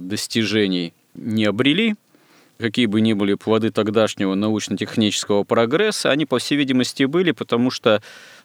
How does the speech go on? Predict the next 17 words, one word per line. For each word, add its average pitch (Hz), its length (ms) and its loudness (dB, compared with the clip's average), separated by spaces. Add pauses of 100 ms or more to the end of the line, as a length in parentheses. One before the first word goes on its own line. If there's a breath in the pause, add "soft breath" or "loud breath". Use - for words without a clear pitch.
об 117 160 0
этом 104 240 0
я 101 80 -2
как-то 107 260 -4
уже 101 160 -4
упоминал. 120 840 2
Кое-какие 147 480 2
артефакты, 143 640 2
видимо, 120 400 2
на 110 100 2
Земле 117 380 2
остались, 87 560 -2
редкие 82 560 -4 (100)
и 101 100 -6
не 98 120 0
очень-то - 340 -4
доступные. 92 720 -4